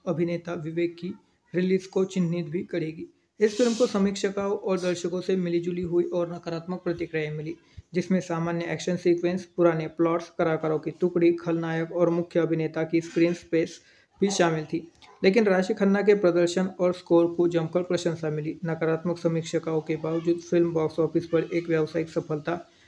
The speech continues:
के तौर पर घोषित की गई और यह दो हज़ार इक्कीस की सबसे ज़्यादा कमाई करने वाली तथा अधिक लाभदायक फि-, तमिल फिल्मों में से भी एक मानी जाती है। इस फिल्म की घोषणा जनवरी दो हज़ार बीस में ही हो गई थी। शूटिंग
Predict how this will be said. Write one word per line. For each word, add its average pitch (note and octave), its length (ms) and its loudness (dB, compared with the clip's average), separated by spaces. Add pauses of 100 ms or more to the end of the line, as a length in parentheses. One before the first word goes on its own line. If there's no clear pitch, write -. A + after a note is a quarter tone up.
(140)
के F3+ 80 2
तौर F#3 220 6
पर G3 180 4
घोषित F3 460 2
की F3 120 4
गई D#3+ 200 -2 (400)
और G#3 160 8
यह G#3+ 180 8
दो G3 140 6
हज़ार F#3+ 260 8
इक्कीस G3+ 280 4
की G#3 120 2
सबसे F3 320 2
ज़्यादा E3+ 240 6
कमाई E3+ 320 2
करने E3+ 280 4
वाली E3+ 300 4 (240)
तथा F3 420 0
अधिक G3+ 380 2
लाभदायक E3+ 460 6
फि-, - 280 -2
तमिल F3+ 240 4
फिल्मों E3 300 0
में D#3+ 120 -2
से D#3+ 140 -4
भी F3 320 0
एक F3+ 200 2
मानी E3 240 0
जाती D#3 260 -2
है। D#3+ 120 -2 (880)
इस A#3+ 140 6
फिल्म B3 180 6
की C4 100 2
घोषणा A3 520 6 (300)
जनवरी G3+ 360 8
दो F#3+ 120 6
हज़ार F3+ 260 6
बीस F3 320 0
में F3+ 80 4
ही F#3+ 120 4
हो E3+ 200 6
गई E3 160 4
थी। F3+ 260 -4
शूटिंग F#3 400 0